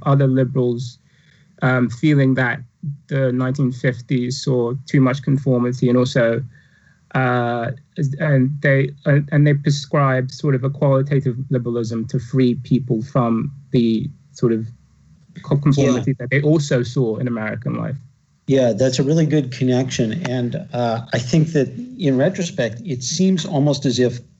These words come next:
Speaker 2: the things that Schlesinger and others were talking about, the society of conformity, conformity in the nineteen fifties, and Schlesinger really, uh, was very explicit in offering what he thought was a kind of existentialist liberalism.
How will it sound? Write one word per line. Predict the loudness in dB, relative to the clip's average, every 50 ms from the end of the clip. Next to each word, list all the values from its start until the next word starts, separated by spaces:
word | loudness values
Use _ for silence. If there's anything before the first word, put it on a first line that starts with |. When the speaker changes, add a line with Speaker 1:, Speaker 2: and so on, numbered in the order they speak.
| _ _ _ _ _ _ _ _ -20 _ -20 -18 -18 -18 -20 -20 _ _
Speaker 2:
the | -6
things | 0 2 4 4 4 2 0 -2
that | -4 -4 -4
Schlesinger | -4 -2 0 0 0 0 0 -2 -2 -2
and | -2 -2 -2
others | -2 -4 -4 -4
were | -6
talking | -6 -2 -2 -2 -2 -2 -2 -2
about, | 0 0 -2 -2 -2 -4
the | -4 -4 -4
society | -4 -2 -2 0 0 2 2 2 2 0 0
of | -2 -2
conformity, | -4 -4 -6 -6 -2 0 2 2 2 0 -2 -4 -4 -4 -4 -4 -6 -8 -12 -18 -18 -20 -20 -20 -18 _
conformity | -2 -2 -2 2 2 2 4 4 4 4 4
in | 4 4
the | 4
nineteen | 2 0 -2 -2 -6 -4
fifties, | -4 -6 -4 -2 0 2 2 2 2 0 -6 -10 -16 -20 -20 -20 -20 -20 _ _ 0
and | 2 2 4 4 2 0 0 -2 -2 -2
Schlesinger | 0 2 2 2 2 -2 -4 -4 -4 -6 -6 -6
really, | -2 0 0 2 2 0 0 -2 -6 -4 -4
uh, | -2 -2 -2 -4 -4 -6 -8 -8 -10 -10 -14 -18 -18 -20 -20 -20 -20 -20 -20 -20 -20 _ _ _ _ -6
was | 0 2 2 2 2
very | 2 2 2
explicit | 2 0 -4 -4 -2 -2 -2 0 2 0 0 0 -2 -6 -12 -18 -20 _ _ _ _ _ _ _ _
in | -4 -2 0 0 0
offering | 0 0 0 0 0 -2 -2 -2 -2 0 0
what | 0 -2
he | 0 -2 -2 -2
thought | 0 0 2 2 2 0
was | -2 -6 -6
a | -8
kind | -6 -6 -4 -4
of | -2 -2
existentialist | -2 -2 -2 -2 -4 -2 -2 -2 -2 -2 -2 -4 -4 -4 -6 -6 -4 -2
liberalism. | 0 0 2 2 2 2 2 0 -2 -2 -2 -2 -4 -4